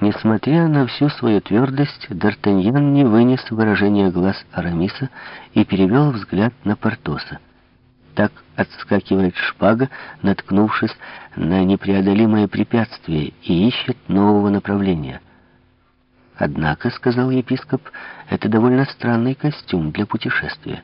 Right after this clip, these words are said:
Он ужасен, знаю, но мне не хотелось ехать под видом военного или важного вельможи. Разбогатев, я стал скупым". "И вы отправились в Белиль,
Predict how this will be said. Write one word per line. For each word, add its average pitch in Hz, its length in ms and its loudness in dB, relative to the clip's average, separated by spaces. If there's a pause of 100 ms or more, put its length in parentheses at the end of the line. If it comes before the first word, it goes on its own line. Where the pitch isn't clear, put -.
(540)
Он 151 120 2
ужасен, 87 520 -2
знаю, 80 400 -4 (340)
но 143 160 4
мне 151 160 6
не 151 140 2
хотелось 135 500 0
ехать 113 400 0
под 87 180 -2
видом 95 360 2
военного 101 600 2 (280)
или 95 160 2
важного 98 420 2
вельможи. 135 540 2 (400)
Разбогатев, 98 880 0
я 85 160 -4
стал 87 340 -8
скупым". - 640 -8 (640)
"И - 80 -8
вы 80 180 -2
отправились 82 720 -4 (100)
в 76 140 -10
Белиль, 85 540 0